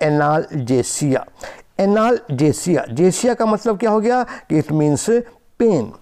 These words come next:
और जब जहाँ भी हम वर्ड अपने इस फार्माकोलॉजी में ए या एएन वर्ड यूज़ करते हैं, इसका मीनिंग यहाँ पे होता है एब्सेंट। फार्माकोलॉजी में जब हम वर्ड यूज़ करेंगे ए या एएन,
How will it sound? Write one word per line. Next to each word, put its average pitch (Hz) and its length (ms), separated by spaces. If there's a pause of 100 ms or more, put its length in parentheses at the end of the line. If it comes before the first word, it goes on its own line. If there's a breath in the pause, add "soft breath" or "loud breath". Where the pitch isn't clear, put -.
(200)
और 175 120
जब 175 240
जहाँ 208 240
भी 240 120
हम 202 80
वर्ड 165 320
अपने 160 280
इस - 120
फार्माकोलॉजी 151 540
में 147 140 (180)
ए 175 300 (260 loud breath)
या 147 200 (180)
एएन 226 520
वर्ड 156 300
यूज़ 127 240
करते 135 260
हैं, 202 240 (260 loud breath)
इसका 208 340 (140)
मीनिंग 147 360
यहाँ 120 160
पे - 120
होता 123 280
है 190 200 (300 loud breath)
एब्सेंट। - 580
फार्माकोलॉजी 131 600
में 185 180
जब 165 120
हम 170 180 (120)
वर्ड 151 260
यूज़ 143 340
करेंगे 156 400 (100)
ए 196 280 (140)
या 147 140 (140)
एएन, 175 500